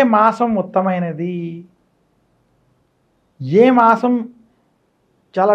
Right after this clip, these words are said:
విశేషమైనది, ఆ మాసంలో ఎలాంటి పనులు ఆచరిస్తే జనులు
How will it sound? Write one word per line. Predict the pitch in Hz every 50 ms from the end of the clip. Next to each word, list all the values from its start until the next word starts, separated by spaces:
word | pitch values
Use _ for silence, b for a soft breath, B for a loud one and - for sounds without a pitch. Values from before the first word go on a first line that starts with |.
| 190 170
విశేషమైనది, | 165 170 - 220 240 226 233 233 214 208 202 202 202 196 233 247 262 269 - - _ _ _ _ _ _ _ _ _ _ _ _ _
ఆ | 180 180 202 214 190
మాసంలో | 185 196 208 190 240 240 240 247 226 208 185 170
ఎలాంటి | 175 196 214 254 277 277 233 277 262 - 220
పనులు | 226 226 226 220 202 202
ఆచరిస్తే | 196 208 208 185 190 - _ - 196 180 175 170 175 180 180 _ _ _ _ _ _ _ _ _ _ _ _ -
జనులు | 131 117 160 190 220 240 240 226